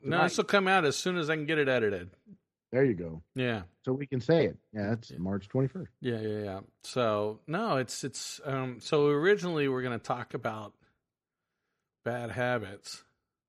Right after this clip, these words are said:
Speaker 1: 'cause we, we talked a little bit about annoyances last week.
Speaker 2: Yeah.
Speaker 1: But
Speaker 2: We were gonna talk about pet peeves
Speaker 1: Oh,
Speaker 2: and
Speaker 1: yeah,
Speaker 2: anno-
Speaker 1: pet peeves. Yeah,
Speaker 2: Yeah.
Speaker 1: that's right. Annoyance, uh, and bad habits and things like that. And, and yeah,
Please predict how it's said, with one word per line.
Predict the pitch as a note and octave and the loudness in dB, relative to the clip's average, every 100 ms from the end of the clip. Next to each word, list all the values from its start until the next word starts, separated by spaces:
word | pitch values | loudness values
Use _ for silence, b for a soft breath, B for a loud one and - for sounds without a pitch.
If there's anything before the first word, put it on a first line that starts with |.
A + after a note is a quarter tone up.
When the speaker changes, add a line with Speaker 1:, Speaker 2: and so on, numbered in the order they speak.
| _ _ _ _ _ _ | _ _ _ _ _ _
Speaker 1:
'cause | - A2 | -16 -6
we, | C#3 C3+ | -6 -4
we | E3+ | -6
talked | - A3+ A3+ E3 | -2 -2 -2 0
a | |
little | C#3+ C#3 | 2 2
bit | C3 | 2
about | A2+ A2+ A2+ | 0 -2 -2
annoyances | A2+ A#2 A2+ G2+ - G2 | -4 -4 -6 -8 -12 -12
last | G#2+ F2 F#2+ - | -12 -12 -14 -14
week. | E2+ E2+ - _ _ _ _ | -14 -16 -20 _ _ _ _
Speaker 2:
Yeah. | A#2+ G2 D#2+ - C3+ | 4 4 0 -8 -12
Speaker 1:
But | A#2 A2+ | -4 2
Speaker 2:
We | B2+ | 4
were | C#3+ | 4
gonna | C#3 | 4
talk | - B2+ - | 0 -8 -10
about | A2+ G#2 F#2+ - | -2 -2 -2 -4
pet | C3 - | -4 0
peeves | - C3+ A#2+ A2 A2 G#2+ | 4 8 8 8 6 6
Speaker 1:
Oh, | G3+ | 6
Speaker 2:
and | F3+ | 6
Speaker 1:
yeah, | |
Speaker 2:
anno- | D#3+ A2+ | 6 6
Speaker 1:
pet | F#3 - | 4 2
peeves. | - D#3+ D3+ C#3 B2 G#2 - | -6 2 4 4 0 -4 -6
Yeah, | C3 | -2
Speaker 2:
Yeah. | B2+ | -2
Speaker 1:
that's | B2 C#3 | -2 -4
right. | B2 G#2+ A2+ | -4 -4 -8
Annoyance, | C3 B2 B2+ C3 C3 B2 - - | -6 -4 -2 -2 -2 -4 -6 -4
uh, | C#3+ B2+ A#2 A#2 | 0 2 2 0
and | A#2+ | 0
bad | B2 A#2 | 0 -2
habits | G#2+ C3+ D3+ C3 G#2 - | 0 0 0 0 -4 -8
and | A2 F#2+ | -10 -8
things | A#2+ G#2+ | -10 -6
like | G#2+ G2+ | -6 -6
that. | - D#3 C3 A#2 | -6 -2 0 0
And, | G#2+ G#2 - b b b b b | -4 -10 -14 b b b b b
and | A#2+ A#2 | -6 -4
yeah, | G#2+ | -4